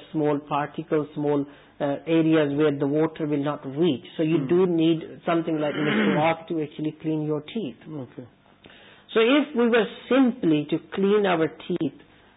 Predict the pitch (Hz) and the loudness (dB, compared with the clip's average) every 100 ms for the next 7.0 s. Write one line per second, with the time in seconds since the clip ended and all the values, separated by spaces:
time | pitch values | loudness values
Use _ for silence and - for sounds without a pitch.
0 | _ _ 180 190 185 170 156 156 156 156 | _ _ 0 2 2 0 2 2 0 -2
1 | 131 - - - 151 - 165 160 143 156 | -8 -8 -10 -4 -2 4 4 4 4 2
2 | 156 139 165 160 160 147 139 143 143 165 | 2 2 0 4 2 2 0 -2 -4 -2
3 | 151 143 143 135 160 156 147 143 147 147 | -2 0 -4 2 4 4 2 -2 -4 0
4 | 156 - - _ _ 156 151 - - 147 | 0 -2 -12 _ _ -4 -4 -4 -6 -6
5 | - 147 147 147 151 147 143 143 156 165 | -8 -8 -8 -4 -4 -4 -6 0 2 2
6 | 151 135 156 156 160 160 156 - 151 147 | 2 0 0 2 2 0 -2 -4 -6 -6